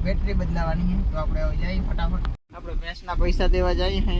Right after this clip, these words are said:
તો પૈસા પડ્યા છે આપણી બાજુમાં ને આપણે નીકળી ગયા છે. ચાલો ફટાફટ આપણે ખંભાળીએ જઈએ.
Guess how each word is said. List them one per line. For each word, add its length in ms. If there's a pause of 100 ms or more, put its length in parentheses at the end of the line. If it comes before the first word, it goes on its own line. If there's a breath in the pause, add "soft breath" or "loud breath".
(140)
તો 100
પૈસા 360
પડ્યા 320
છે 80
આપણી 280
બાજુમાં 400
ને 60
આપણે 240
નીકળી 360
ગયા 200
છે. 80 (560 loud breath)
ચાલો 260
ફટાફટ 460
આપણે 280 (380)
ખંભાળીએ 400
જઈએ. 240